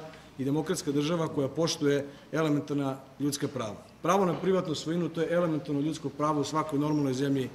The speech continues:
na svetu. Svim onim protivnicima restitucije i denacionalizacije želim da poručim da razmisle kako bi se osjećali oni kada bi danas dve hiljade osme godine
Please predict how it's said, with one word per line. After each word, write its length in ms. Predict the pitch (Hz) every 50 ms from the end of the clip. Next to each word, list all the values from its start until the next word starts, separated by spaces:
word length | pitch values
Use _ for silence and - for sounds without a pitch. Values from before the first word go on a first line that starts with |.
| - - - -
na 100 | - 135
svetu. 400 | 131 - - 120 101 - - - - - - - - - - -
Svim 240 | - - 196 202 214
onim 140 | 220 214 -
protivnicima 640 | - 208 202 208 233 214 190 160 - 170 170 170
restitucije 560 | 156 156 - - 156 - 196 196 180 196 170 160
i 40 |
denacionalizacije 800 | 156 175 175 170 165 170 170 160 151 143 143 165 185 - - 160
želim 180 | 151 180 196 196
da 80 | 180 143
poručim 400 | - 170 180 196 185 190 180 165
da 100 | 156 147
razmisle 520 | 151 160 165 190 202 175 - 131 110 101 - - - - - -
kako 280 | - 190 185 190 190 196
bi 120 | 180 180
se 160 | 165 - 180 180
osjećali 560 | 185 185 180 214 208 - - 180 165 151 147 147
oni 280 | 143 156 170 190 180 - - - - - - - - -
kada 200 | - 147 147 156
bi 100 | 151 160
danas 300 | 160 180 202 202 180 160
dve 140 | 160 190 185
hiljade 340 | 175 180 190 180 160 156 165
osme 300 | 175 170 160 - 165 160
godine 420 | 160 170 175 165 170 170 165 151